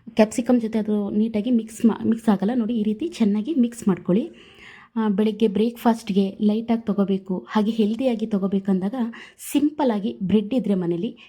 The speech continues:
ಕ್ಯಾಪ್ಸಿಕಮ್ ಹಾಗೆ ಮೊಟ್ಟೆನ ಉಪಯೋಗಿಸ್ಕೊಂಡು ಒಂದು ಆರೋಗ್ಯಕರವಾದ ಬ್ರೆಡ್ ಸ್ಯಾಂಡ್‌ವಿಚ್ ಅಂತಲೇ ಹೇಳ್ಬೋದು. ನೀವು ಕೂಡ ನಿಮ್ಮ ಮನೇಲಿ ಇದನ್ನೊಂದ್ಸಲ ಟ್ರೈ ಮಾಡಿ ನೋಡಿ.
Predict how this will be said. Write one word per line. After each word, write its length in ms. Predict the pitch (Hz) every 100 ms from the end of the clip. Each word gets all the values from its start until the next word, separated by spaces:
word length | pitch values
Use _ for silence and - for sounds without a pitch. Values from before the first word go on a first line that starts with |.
| _
ಕ್ಯಾಪ್ಸಿಕಮ್ 520 | 220 220 - 240 294
ಹಾಗೆ 220 | 285 196 190
ಮೊಟ್ಟೆನ 360 | 175 175 247 226
ಉಪಯೋಗಿಸ್ಕೊಂಡು 640 | - 190 - 233 214 214 - 208
ಒಂದು 120 | 196
ಆರೋಗ್ಯಕರವಾದ 760 | 180 226 233 262 240 208 196 208 214 226 - - -
ಬ್ರೆಡ್ 220 | 196 220
ಸ್ಯಾಂಡ್‌ವಿಚ್ 420 | - 226 208 202
ಅಂತಲೇ 260 | 196 190 269
ಹೇಳ್ಬೋದು. 600 | - 202 190 180 240 - - - -
ನೀವು 220 | 240 294 349
ಕೂಡ 180 | 262 233
ನಿಮ್ಮ 180 | 226 208
ಮನೇಲಿ 200 | 202 202
ಇದನ್ನೊಂದ್ಸಲ 460 | 196 202 196 202
ಟ್ರೈ 280 | 196 214 196
ಮಾಡಿ 220 | 202 190
ನೋಡಿ. 340 | 175 170 196